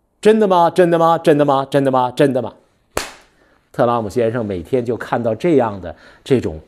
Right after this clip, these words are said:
预告片儿，你说说他心里该有多恨呢？他心里得到，闹心闹到什么程度啊？可是他再闹心也没办法，因为特朗普先生啊，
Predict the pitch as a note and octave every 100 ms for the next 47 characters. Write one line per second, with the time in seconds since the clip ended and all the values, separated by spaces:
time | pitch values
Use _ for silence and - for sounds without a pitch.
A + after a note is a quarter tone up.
0 | - F3 B2 C#3 A#2 C3+ A#2 - - A2+
1 | F#2+ C3 A#2+ G#2+ - B2 A2 B2+ G#2 -
2 | C#3 - D#3+ G#2 - _ - - - E3
3 | - F#3 G3 E3 G#2+ - E3+ C3+ - -
4 | - F#3 B3 B3+ C3+ B2+ F#3+ G3+ G#3+ A3+
5 | D#3 D3 C3 D3 A#3 C3 A#2+ A2+ - _
6 | _ _ _ _ _ F#2 E2+ D#2 D2 _
7 | _ _ _ _ _ _ _ _ _ _
8 | _ - - - A#2 - D3+ A#2 F#2+ -
9 | F2 D#2 _ - G#2 D#2+ - F#2+ D#2+ F2
10 | _ _ _ - G#2 G#2+ G2+ B2 A2+ G#2
11 | F2 F#2 F2 F2 D#2+